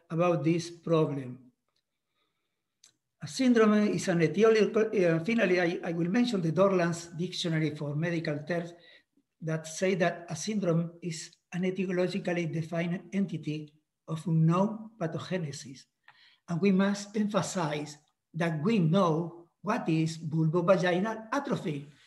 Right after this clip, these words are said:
and we know which are the causes. We can, we, we know how to differentiate from other conditions, other clinical conditions that are hi-, highly prevalent amongst, among postmenopausal wom-,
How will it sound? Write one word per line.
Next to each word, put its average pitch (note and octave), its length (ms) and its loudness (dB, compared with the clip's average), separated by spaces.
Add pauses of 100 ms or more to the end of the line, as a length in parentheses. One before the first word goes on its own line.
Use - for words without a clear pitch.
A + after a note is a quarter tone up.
(140)
and F#3 180 2
we G#3+ 100 2
know G#3 500 2
which C#4+ 240 0
are E3+ 120 2
the D3+ 120 -2
causes. D3+ 460 -6 (480)
We A#3 120 -2
can, G3 320 -2
we, G3 360 -2
we F#3 120 0
know G3+ 600 2
how C#4 200 0
to G3 180 0
differentiate F3 800 0
from E3 320 0
other A#3 300 0
conditions, E3+ 640 -4 (120)
other B3 220 -6
clinical F#3 560 -2 (260)
conditions F3+ 500 0
that D#3+ 300 0
are F#3 180 0
hi-, - 300 -10
highly B3 440 -2
prevalent F3+ 500 0 (300)
amongst, F3+ 560 0 (180)
among G3 580 2
postmenopausal F3 840 2
wom-, C#3+ 380 -2